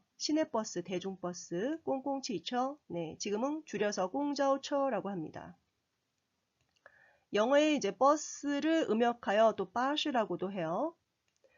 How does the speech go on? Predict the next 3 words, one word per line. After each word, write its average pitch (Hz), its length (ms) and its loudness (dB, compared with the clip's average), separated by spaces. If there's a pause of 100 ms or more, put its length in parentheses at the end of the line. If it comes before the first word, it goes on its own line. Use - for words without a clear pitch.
(240)
공항 302 500 6
리무진은 226 760 2 (120)
중국어로 196 760 0